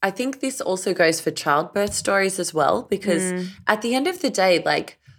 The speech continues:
Speaker 1: my friend had a baby recently, whom I love very, very much. She sent around a video that was just her just telling the childbirth story once and for all, so she doesn't have to repeat it a thousand times, right?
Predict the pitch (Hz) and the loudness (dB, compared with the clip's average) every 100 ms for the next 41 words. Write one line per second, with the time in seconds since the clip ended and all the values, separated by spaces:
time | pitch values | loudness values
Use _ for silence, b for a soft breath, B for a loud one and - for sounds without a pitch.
0 | b 202 220 - 170 175 143 131 120 117 | b -2 -2 -2 -4 -4 -4 -2 -2 -2
1 | 76 - - - 90 - 147 143 135 131 | -4 -6 -10 -12 -12 -10 -8 -4 -4 0
2 | 131 127 - - 143 147 131 127 110 69 | 0 0 -6 -10 0 2 2 -2 -6 -8
3 | - - - - _ _ - 160 147 202 | -10 -10 -12 -14 _ _ -8 -6 -2 -2
4 | 214 220 190 170 165 147 143 135 127 131 | 0 2 2 2 2 4 4 4 4 -2
5 | B B - 135 220 - 151 - - 147 | B B -2 0 0 0 -2 -2 -8 -2
6 | 156 151 139 - 202 196 185 165 143 139 | 0 0 -2 -4 -2 0 2 2 0 -2
7 | - 147 131 135 127 - 139 127 127 135 | 0 2 2 0 -2 -2 0 0 0 -2
8 | 135 135 139 - 139 127 247 - 156 151 | -6 -6 -8 -6 -2 -2 -2 -2 -2 -2
9 | 135 135 139 139 143 131 120 147 120 117 | -4 -4 -10 -8 -6 -4 -4 -4 -2 -2
10 | 127 127 117 120 127 127 147 - - 131 | -4 -4 -4 -4 -8 -8 -8 -10 -6 -4
11 | 233 226 | -4 -6